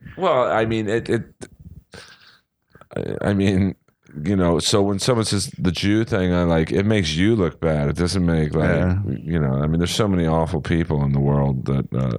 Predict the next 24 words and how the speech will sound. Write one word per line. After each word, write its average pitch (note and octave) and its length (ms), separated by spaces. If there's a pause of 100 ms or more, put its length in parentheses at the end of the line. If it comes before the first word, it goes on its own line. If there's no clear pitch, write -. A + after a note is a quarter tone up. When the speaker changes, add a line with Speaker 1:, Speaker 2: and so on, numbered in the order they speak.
Speaker 2:
I'm G#2 60
glad B2 220
we A#2 80
got A2+ 180
Speaker 1:
racist. G#2 60
Speaker 2:
right G#2+ 180
into G#2+ 280
the, G2 380 (260)
the G2 100
bulk G#2 340
of G2 160
the F#2+ 380 (1500)
derogatory G#2+ 580
words G2 400
right G2 280
at F#2 40
the F#2 80
gate. G2+ 400
I'm F#2+ 140
glad G2 280
we F#2+ 80
just G2 140
went G2 200
and F#2+ 220